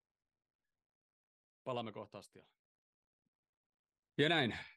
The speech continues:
viimeiseen osioon. Aasisiltana junnuista, niin todennäköisesti torstaina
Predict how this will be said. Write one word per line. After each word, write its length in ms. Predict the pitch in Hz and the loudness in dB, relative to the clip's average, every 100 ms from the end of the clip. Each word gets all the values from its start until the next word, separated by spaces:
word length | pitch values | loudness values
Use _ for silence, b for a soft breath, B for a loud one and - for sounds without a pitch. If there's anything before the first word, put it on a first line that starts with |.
| - | 2
viimeiseen 580 | 127 120 107 104 107 101 | 6 8 6 6 6 6
osioon. 480 | 101 - 87 82 - _ _ _ _ _ _ _ _ _ _ _ _ _ _ _ _ - _ | 4 2 -2 -4 -12 _ _ _ _ _ _ _ _ _ _ _ _ _ _ _ _ -20 _
Aasisiltana 720 | 147 156 139 120 131 127 127 127 | 10 12 12 10 10 10 10 12
junnuista, 640 | 143 143 110 101 - 98 - _ _ _ _ _ _ _ _ _ _ _ _ - | 12 12 12 8 4 0 0 _ _ _ _ _ _ _ _ _ _ _ _ 2
niin 720 | 107 104 98 98 101 98 - - _ _ _ - - | 6 10 12 12 12 10 8 0 _ _ _ -20 10
todennäköisesti 840 | 135 123 117 113 110 110 - 110 - _ _ _ - | 12 12 12 12 12 10 10 8 6 _ _ _ 12
torstaina 600 | 135 127 - 110 104 | 12 12 12 12 12